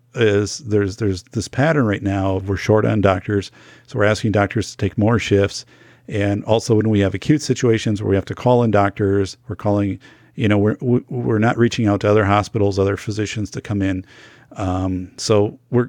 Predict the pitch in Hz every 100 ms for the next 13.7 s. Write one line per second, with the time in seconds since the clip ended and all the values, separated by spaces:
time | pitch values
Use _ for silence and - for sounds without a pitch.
0 | - 123 123 117 104 147 107 151 175 156
1 | 135 - 123 143 147 135 123 - 147 90
2 | - _ _ _ - 101 107 135 - 117
3 | - 131 139 143 117 - 156 - 160 127
4 | 107 107 104 101 104 95 95 110 98 98
5 | - _ _ _ - 120 127 104 113 113
6 | 107 101 98 101 - 110 104 - 101 -
7 | 101 92 110 - - 101 98 98 - -
8 | 95 143 - 104 - 110 - 110 104 110
9 | 104 113 104 101 95 _ - 120 - 127
10 | 135 131 117 104 - 175 147 113 104 104
11 | 110 - - 104 101 101 92 - - -
12 | 165 143 101 - 113 104 104 101 95 -
13 | - - - - - -